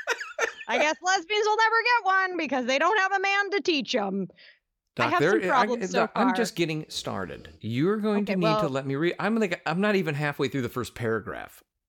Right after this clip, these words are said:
Speaker 1: Oh my
Speaker 2: Okay.
Speaker 1: God.
Speaker 2: <laughs>
Speaker 1: Keep going.
Speaker 2: She's gonna be so mad. Okay. Okay. <laughs> Where was I? <laughs>
Speaker 1: Ugh.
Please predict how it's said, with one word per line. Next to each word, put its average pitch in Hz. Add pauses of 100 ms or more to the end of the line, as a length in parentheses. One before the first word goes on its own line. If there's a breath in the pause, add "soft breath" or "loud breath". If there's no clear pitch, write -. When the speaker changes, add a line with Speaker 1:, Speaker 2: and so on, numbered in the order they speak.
(140)
Speaker 1:
Oh 240
my 214
Speaker 2:
Okay. 180
Speaker 1:
God. 240
Speaker 2:
<laughs> -
Speaker 1:
Keep 294
going. 294 (180)
Speaker 2:
She's -
gonna -
be 117
so 120
mad. 62 (680 loud breath)
Okay. 120 (560)
Okay. 87 (1200)
<laughs> -
Where 135
was 113
I? 90
<laughs> -
Speaker 1:
Ugh. 190